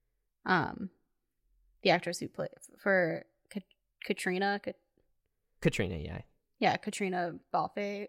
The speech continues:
Speaker 1: Balfe, I'm assuming that's her last name.
Speaker 2: Yeah.
Speaker 1: Um, but again, like we talked about in the last episode, I think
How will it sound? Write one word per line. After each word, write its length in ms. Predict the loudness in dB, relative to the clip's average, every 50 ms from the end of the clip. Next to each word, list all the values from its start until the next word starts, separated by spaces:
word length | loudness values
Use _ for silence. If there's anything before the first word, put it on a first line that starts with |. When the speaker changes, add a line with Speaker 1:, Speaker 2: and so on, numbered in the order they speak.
| _ -6
Speaker 1:
Balfe, 560 | -6 -4 -4 -4 -6 -6 -6 -4 -4 -4 -6 -6 -8
I'm 80 | -8 -8
assuming 360 | -8 -10 -8 -8 -8 -6 -6
that's 140 | -8 -10 -8
her 100 | -8 -8
last 200 | -8 -8 -8 -6
name. 180 | -6 -6 -6 -6 _ -14 -8
Speaker 2:
Yeah. 100 | -6 -6 -6 -6 -2
Speaker 1:
Um, 460 | 4 6 6 6 6 4 0 -4 -6 -10 _ _ _ _ _ _ _ _ 2
but 100 | 2 2
again, 340 | 4 4 4 4 4 4 4
like 160 | 0 0 0
we 100 | -4 -6
talked 220 | -4 -6 -6 -4
about 160 | 0 0 0 0
in 60 | 0
the 60 | -4
last 280 | -2 -2 -2 -2 -2 -2
episode, 340 | -2 -2 -2 0 0 0 0
I 100 | -2 -4
think 340 | -4 -6 -8 -8 -8 -10